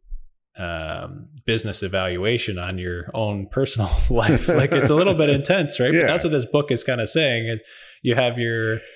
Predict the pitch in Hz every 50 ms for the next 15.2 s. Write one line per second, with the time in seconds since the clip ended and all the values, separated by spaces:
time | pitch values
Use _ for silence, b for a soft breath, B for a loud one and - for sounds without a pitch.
0 | B B B B B B _ - - 98 98 95 95 - 117 131 143 - - 131
1 | 120 - - 117 117 127 127 120 113 107 104 101 98 101 127 151 151 139 139 -
2 | - 131 139 - - 127 110 104 107 - 127 110 104 - - 110 98 95 101 107
3 | 117 131 - - - 104 92 95 110 139 156 156 b b b b b b b b
4 | b _ - 101 95 - - - - - - - - 95 87 85 85 85 90 -
5 | - - 120 127 143 - 95 98 90 - 95 98 90 - - - 80 87 113 123
6 | - - 78 73 - 76 73 - - 80 73 - - - 78 82 - - 120 123
7 | - - 92 82 78 76 - - 101 92 87 80 - - 92 104 107 - - 92
8 | 92 - - - 104 104 87 87 92 90 - - 110 95 - _ - 92 104 -
9 | - 95 82 80 - 98 98 98 104 - - 127 120 120 - - - 107 104 104
10 | 101 104 104 98 107 113 127 117 90 82 76 - - - - - - _ - 95
11 | 92 90 87 87 87 85 82 80 - _ _ _ _ _ _ _ _ - 90 87
12 | 82 82 80 80 80 80 80 - 107 - _ _ 107 95 87 82 78 85 - -
13 | - _ - 101 101 107 127 127 135 110 - - 90 87 - - - 90 92 87
14 | 90 87 90 90 87 - 87 85 - - - 90 87 87 92 90 87 85 82 85
15 | 85 87 90 -